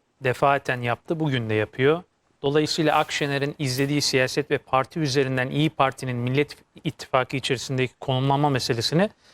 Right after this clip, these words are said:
bir anlamda tartışmaya açıyor ve, e, Akşener'in, e, menşei itibariyle takındığı siyaset tarzının İYİ Parti'nin bugünkü konumuyla çok da uyuşmadığını bizlere söylüyor. Şimdi Türkiye siyaseti farklı aktörlerin,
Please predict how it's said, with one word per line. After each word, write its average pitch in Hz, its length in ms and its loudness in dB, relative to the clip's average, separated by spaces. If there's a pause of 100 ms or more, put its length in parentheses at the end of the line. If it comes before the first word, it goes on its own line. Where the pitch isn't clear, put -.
(200)
bir 190 60 4
anlamda 151 360 0
tartışmaya 147 600 0
açıyor 165 260 0
ve, 180 160 2 (520)
e, 123 180 2
Akşener'in, 156 880 0 (300)
e, 127 180 0
menşei 143 500 0
itibariyle 123 640 0
takındığı 143 520 0
siyaset 131 540 0
tarzının 127 500 -2 (120)
İYİ 185 140 2
Parti'nin 135 520 -2
bugünkü 151 340 -2
konumuyla 143 580 2 (260)
çok - 280 -2
da 190 40 2
uyuşmadığını 165 720 0
bizlere 147 340 2
söylüyor. 139 540 4 (480)
Şimdi 214 340 0 (600)
Türkiye 202 320 2
siyaseti 175 480 2
farklı 160 400 2
aktörlerin, 156 680 2